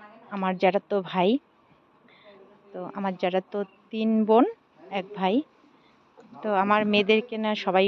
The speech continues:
ওরা অনেক ভালোবাসে। মানে, বাবার বাড়িতে গেলেই, আসার পথে তো সবাই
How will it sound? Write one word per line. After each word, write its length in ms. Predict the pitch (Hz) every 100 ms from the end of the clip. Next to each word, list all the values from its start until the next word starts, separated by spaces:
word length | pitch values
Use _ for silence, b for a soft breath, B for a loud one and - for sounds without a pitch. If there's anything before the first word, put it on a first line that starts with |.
| 196
ওরা 180 | 196 196 196
অনেক 180 | 190 185
ভালোবাসে। 520 | 180 185 185 185 - 247 - _ _ _ _ _ - _ _ -
মানে, 180 | 190 190
বাবার 300 | 196 190 208
বাড়িতে 280 | 226 240 254 233
গেলেই, 420 | 202 214 240 269 294 - - - - - - -
আসার 260 | 202 208 208
পথে 280 | 202 - 208
তো 120 | 226 220
সবাই 440 | 220 208 190 196